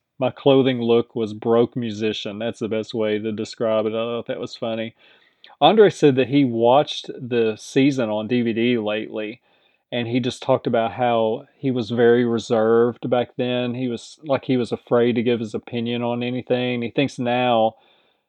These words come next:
you know, all these years later, it's something that he'll be able to do. Next is Julie. Julie finally gets there. She arrives out of her vehicle. She walks in as everybody was,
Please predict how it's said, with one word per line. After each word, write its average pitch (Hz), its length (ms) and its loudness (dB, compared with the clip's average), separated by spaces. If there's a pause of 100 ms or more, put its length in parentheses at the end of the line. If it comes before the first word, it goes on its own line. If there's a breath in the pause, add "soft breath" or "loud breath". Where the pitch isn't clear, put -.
(140)
you 131 100 -2
know, 117 60 4
all 117 80 6
these 120 220 0
years 113 220 -2
later, 113 400 2
it's - 160 -8
something 113 400 -6
that 107 240 -12
he'll 117 280 0
be 117 160 -4
able 113 320 -4
to 113 80 -10
do. 117 440 -6 (540)
Next 151 300 2
is 185 140 0
Julie. 143 520 6
Julie 147 360 2
finally 139 340 2
gets 131 300 2
there. 131 280 4
She 131 220 -2
arrives 120 480 2
out 120 160 2
of 117 60 0
her 117 140 0
vehicle. 120 680 -2 (280 soft breath)
She - 200 -2
walks 131 460 4
in 135 260 2
as 117 140 0
everybody 131 440 4
was, - 380 -4